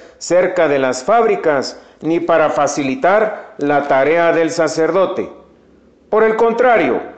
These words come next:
se ha favorecido al laicismo y éste ha seguido adelante. Por lo cual, no hay que extrañarse de que se propague el error comunista en un mundo ya ampliamente descristianizado.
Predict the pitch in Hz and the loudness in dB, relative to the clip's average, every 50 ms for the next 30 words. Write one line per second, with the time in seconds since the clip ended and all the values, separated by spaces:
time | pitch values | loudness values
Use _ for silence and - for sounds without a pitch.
0 | - - - - _ - - - 147 139 151 175 190 196 202 196 196 196 190 175 | -20 -20 -20 -20 _ -14 -6 -2 0 2 2 2 2 4 4 2 2 2 2 2
1 | 170 170 175 170 165 165 160 - 175 185 180 180 170 160 156 151 147 143 - - | 2 2 2 2 2 0 0 0 0 2 2 2 2 2 2 0 0 -2 -2 -2
2 | 196 240 240 - 165 180 170 160 139 110 - - - - - - 127 131 131 143 | -2 -2 -2 -2 -2 0 0 0 0 -2 -6 -10 -16 -18 -14 -8 -4 -4 -2 0
3 | 170 220 240 226 233 - 190 165 147 123 - - - - - - _ - 123 131 | 2 2 2 2 0 -2 -2 -2 -2 -2 -4 -8 -12 -20 -20 -10 _ 0 2 2
4 | 135 - - 135 117 113 117 147 170 180 185 196 185 175 185 196 202 196 170 151 | 2 0 -2 -2 -4 -4 -2 -2 0 0 2 2 2 2 2 2 2 0 0 -2
5 | - - 113 98 87 - - - _ _ _ _ _ _ _ _ _ _ _ _ | -4 -6 -6 -8 -8 -12 -18 -20 _ _ _ _ _ _ _ _ _ _ _ _
6 | _ _ _ _ _ _ _ _ _ _ _ _ _ _ - _ 220 240 254 226 | _ _ _ _ _ _ _ _ _ _ _ _ _ _ -6 _ 2 4 4 4
7 | 196 170 156 147 151 - 147 147 151 160 170 190 214 233 240 220 - - - - | 4 4 2 2 0 0 0 2 4 4 4 4 2 2 0 -4 -6 -10 -16 -20
8 | - - _ _ 127 131 139 151 165 180 190 185 185 202 196 190 190 190 - 175 | -20 -20 _ _ -4 -2 0 2 2 2 2 2 2 0 0 -2 -2 -2 -2 0
9 | 175 170 170 180 196 196 190 - - 190 170 170 160 165 165 151 - 165 156 156 | 0 2 2 2 2 2 0 0 0 0 0 0 0 0 -2 -2 -2 -4 -4 -2
10 | 165 160 151 - 175 175 170 170 170 165 151 147 143 143 143 147 160 170 175 165 | -2 -2 0 0 0 2 2 2 2 2 2 2 2 2 2 2 2 2 2 2
11 | 170 - 156 143 143 143 147 180 240 262 220 - - - 170 156 131 - - - | 2 0 0 0 0 -2 0 0 0 -2 -2 -2 0 0 2 2 0 -2 -4 -10
12 | - - - - - 170 160 156 165 175 175 175 185 202 202 180 190 165 139 147 | -14 -18 -10 -4 -2 0 0 2 0 0 0 0 0 0 2 2 0 2 2 2
13 | 147 165 190 190 - - 175 156 151 143 151 185 214 220 214 - 214 202 190 - | 2 2 0 0 -2 -2 0 0 0 2 2 0 0 0 0 0 0 0 0 0
14 | 175 185 208 196 202 - - 202 208 202 190 - - 202 208 196 190 196 196 185 | 0 0 0 0 -2 -4 -2 -2 -2 -2 -2 -4 -2 0 0 2 2 0 -2 0
15 | - 208 202 180 147 120 98 85 - - | 0 2 2 2 2 2 0 -2 -6 -12